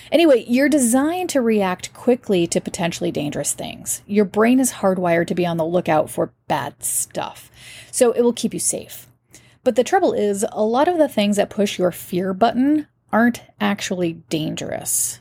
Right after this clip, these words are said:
Again, we'll dive deeper into this in May, but for now, let's just agree that your brain is the conductor of your body, and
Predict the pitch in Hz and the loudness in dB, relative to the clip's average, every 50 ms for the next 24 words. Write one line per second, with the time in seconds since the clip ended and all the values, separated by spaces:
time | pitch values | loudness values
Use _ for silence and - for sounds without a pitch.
0 | _ _ _ 220 190 - - 220 220 220 220 220 - 208 202 196 - 202 196 185 | _ _ _ -4 -4 0 2 2 4 4 4 2 2 -2 -2 0 2 2 2 2
1 | - 190 180 - 190 170 190 180 - 170 - 170 165 - - - - _ - 180 | 0 -4 -4 -2 -2 -2 -2 -2 -4 -4 -4 -4 -4 -4 -4 -6 -8 _ -12 -12
2 | 160 156 160 165 160 156 151 156 165 190 220 233 233 - - - - _ _ _ | -10 -10 -10 -8 -8 -8 -8 -6 -2 0 0 0 0 -4 -20 -20 -20 _ _ _
3 | 214 202 - - - 208 208 208 208 214 233 254 262 - - 240 240 - - 254 | 0 0 2 0 2 4 4 4 4 4 4 4 2 0 0 -2 -2 0 -2 -2
4 | - - 247 214 196 190 190 185 196 185 185 190 180 - - 180 175 180 180 190 | -2 -2 -2 0 2 2 4 4 2 2 2 -2 -2 -2 -2 -2 0 2 2 2
5 | 196 208 - - 185 180 175 - 180 175 - - 165 - 156 151 - - 156 - | 2 2 2 0 0 0 0 -2 -2 -4 -2 -6 -4 -2 -4 -4 -4 -6 -6 -4
6 | - 156 151 156 - 151 160 170 226 254 285 294 - _ _ - 294 294 269 262 | -4 -4 -6 -6 -6 -4 0 0 2 0 0 -4 -8 _ _ 0 0 0 0 0
7 | 294 294 - - - | -2 -4 -6 -10 -18